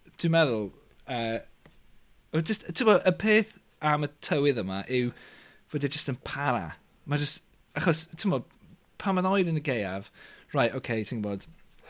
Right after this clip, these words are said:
ti'n... o, ti'n gwbod, o, ma'n oer heddi, a wedyn, diwrnod canlynol, ma'n ffain. Ma' tua dwy neu tair gradd yn gynhesach. Ond ma' hwn jyst yn,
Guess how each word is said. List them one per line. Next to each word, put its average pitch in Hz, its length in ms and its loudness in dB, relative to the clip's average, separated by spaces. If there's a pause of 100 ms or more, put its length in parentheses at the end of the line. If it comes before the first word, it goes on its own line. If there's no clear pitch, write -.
(640)
ti'n... 120 560 0 (400)
o, 165 220 4
ti'n 131 180 0
gwbod, 123 140 -2
o, 180 100 6
ma'n 147 180 4
oer 170 220 6
heddi, 139 340 2 (100)
a 127 140 -4
wedyn, 123 460 -2 (680)
diwrnod 139 440 -2
canlynol, 123 600 0 (600)
ma'n 117 140 -4
ffain. 107 460 0
Ma' 117 180 -4
tua 110 300 2 (540)
dwy 143 220 4
neu 123 140 -2
tair 120 300 2
gradd 113 340 0 (120)
yn 117 280 -2
gynhesach. 113 640 -6
Ond 156 160 0
ma' 156 80 2
hwn 214 140 4
jyst - 260 -2
yn, 117 220 -4